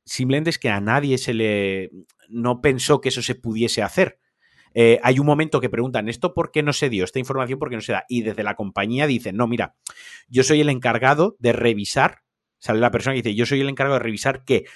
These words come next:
el juzgado o la policía, los investigadores han hecho una petición de datos y esa petición de datos se está dando. Es decir, si nos piden hora, número de teléfono y duración de la llamada, yo reviso que esas tres columnas están. Yo no me paro a pensar,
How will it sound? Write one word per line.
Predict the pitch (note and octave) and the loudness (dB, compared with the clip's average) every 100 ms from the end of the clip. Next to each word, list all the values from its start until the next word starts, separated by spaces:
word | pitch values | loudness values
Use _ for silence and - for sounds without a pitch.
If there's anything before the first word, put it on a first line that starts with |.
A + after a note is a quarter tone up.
| - _ | -20 _
el | B2 B2+ A2 | -2 -2 -2
juzgado | - A2 B2+ D#3 B2+ | -4 0 4 4 2
o | - | -2
la | G#2+ G#2+ | -4 -2
policía, | G#2+ G2 C#3+ B2+ | -4 -2 2 2
los | F#2+ G2 | 0 -6
investigadores | G#2+ G#2+ A#2+ B2+ - | -6 -4 0 -2 -2
han | B2+ | -4
hecho | C#3+ A2+ | -4 -4
una | A#2 | -4
petición | B2 C3 B2+ C3+ B2+ | -4 -6 -6 -6 -2
de | B2 | 4
datos | F3 G#3 C#4 - _ _ _ _ - | 4 2 -6 -8 _ _ _ _ -4
y | C#3+ | 0
esa | C#3+ | 2
petición | C3+ B2 A#2 C#3 | 0 0 -4 -2
de | D3+ | 0
datos | D#3 - | 0 -2
se | - D3 | -6 -6
está | C3 C#3+ B2+ | -4 0 0
dando. | G2+ F2 F2 | 0 -4 -2
Es | C3+ | 0
decir, | C3+ B2+ F#2 - - | 0 -2 -8 -12 -14
si | - B2+ | -6 0
nos | B2+ | 0
piden | - D#3 A#2 G#2+ | 2 4 2 4
hora, | - D#3+ A#2+ | 10 10 10
número | A#2+ C#3 D3+ | 4 4 8
de | D3+ | 8
teléfono | D3+ D3 E3+ - A2+ F#2 - _ | 8 6 6 4 -2 -2 -8 _
y | A#2 A2+ G#2+ G#2+ | -8 -4 -2 -4
duración | G#2+ A#2 G#2+ C3 | 0 0 2 4
de | C#3 | 6
la | C#3+ | 6
llamada, | D3 E3 G3+ C4+ - - | 8 6 4 0 -8 -12
yo | C3 D3+ | 6 8
reviso | D#3 D3 E3+ G#3 | 10 6 6 2
que | D#3 | 2
esas | C#3 - | -2 -4
tres | C#3 | -6
columnas | - C3+ C#3 D#3+ D3+ | 2 4 4 2 -2
están. | A#2 A#2 G2 _ - - | -2 -2 -4 _ -20 -16
Yo | B2+ E3 G3+ | 4 8 8
no | A3 | 8
me | G#3 | 4
paro | F#3 - E3+ D#3+ | 6 8 8 8
a | C#3+ | 6
pensar, | D3 B2+ D3 C3 | 2 2 4 4